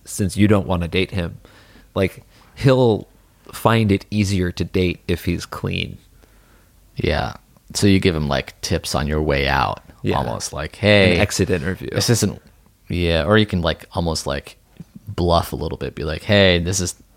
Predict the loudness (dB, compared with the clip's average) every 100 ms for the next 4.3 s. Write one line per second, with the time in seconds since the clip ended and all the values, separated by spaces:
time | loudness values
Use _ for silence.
0 | -2 0 0 -4 -4 -6 -4 -6 -6 -4
1 | -4 -4 -8 -8 -6 -6 -8 -8 -8 -6
2 | -6 -8 -10 -10 -8 -4 -4 -4 -10 -10
3 | -12 -8 -6 -6 -6 -6 -2 -2 -2 -6
4 | -6 -6 -10